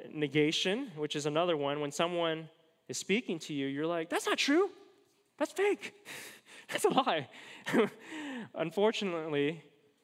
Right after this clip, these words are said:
you know, our, our country is in that state of negation. We do it to each other. Both parties do it to each other. The government does it to us. We do it to the government.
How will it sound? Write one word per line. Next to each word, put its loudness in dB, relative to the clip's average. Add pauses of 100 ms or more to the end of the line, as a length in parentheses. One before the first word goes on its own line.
(240)
you -8
know, -6
our, 0
our 0
country -2 (240)
is -2
in -2
that -2
state 0
of -4
negation. -4 (220)
We -12
do 0
it -2
to -6
each -8
other. -8
Both -4
parties 0
do -6
it -8
to -14
each -8
other. -8
The -6
government -6
does -4
it -14
to -10
us. -10 (240)
We -4
do 0
it -2
to -4
the -2
government. -2